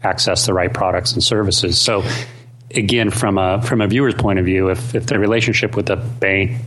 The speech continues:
is I go into the branch and I see the guy and,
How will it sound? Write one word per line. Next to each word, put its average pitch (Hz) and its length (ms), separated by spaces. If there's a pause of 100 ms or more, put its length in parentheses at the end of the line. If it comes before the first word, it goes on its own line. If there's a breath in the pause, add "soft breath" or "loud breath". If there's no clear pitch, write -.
(220)
is 90 480 (580 loud breath)
I 104 80
go 104 160
into 104 120
the 101 80
branch 95 500
and 101 100
I 95 40
see 98 200
the 95 100
guy 90 340
and, 85 300